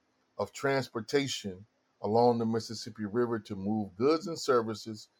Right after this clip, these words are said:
from Chicago to New Orleans and from Atlanta to Dallas, Fort Worth. That is what Jackson is, fundamentally as a structural entity. And that was first,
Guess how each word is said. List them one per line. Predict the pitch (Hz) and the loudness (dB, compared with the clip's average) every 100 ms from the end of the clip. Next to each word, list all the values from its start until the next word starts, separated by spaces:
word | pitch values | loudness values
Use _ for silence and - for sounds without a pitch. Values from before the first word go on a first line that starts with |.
| _ _ - | _ _ -4
from | 107 98 | -4 -4
Chicago | - - 120 117 117 117 | -8 6 10 10 8 0
to | - | -2
New | 123 135 | -4 0
Orleans | 117 92 92 101 110 _ _ _ - | 2 2 0 -6 -10 _ _ _ -12
and | 98 | -10
from | - 104 95 | -4 -2 -2
Atlanta | 90 95 98 101 | 0 2 0 -2
to | 92 98 | -12 -8
Dallas, | 90 95 90 90 | 2 2 2 -2
Fort | - 92 - | -6 -4 -4
Worth. | 69 - _ _ _ _ _ _ _ _ _ _ _ _ _ _ 98 | -6 -10 _ _ _ _ _ _ _ _ _ _ _ _ _ _ 6
That | 165 214 | 12 12
is | 190 | 12
what | 160 135 | 8 6
Jackson | 135 131 - 139 | 6 6 2 -4
is, | 156 - - - - _ | -2 -4 -10 -20 -20 _
fundamentally | 131 135 127 127 110 117 | 0 2 2 2 4 4
as | 104 | 4
a | 117 | -2
structural | - - 139 - 131 117 117 | -4 2 2 0 -6 -6 -4
entity. | 117 - - _ _ _ _ _ _ - | -6 -8 -20 _ _ _ _ _ _ -2
And | 113 | 6
that | 127 | 8
was | 113 - | 8 4
first, | 135 147 143 | 6 6 6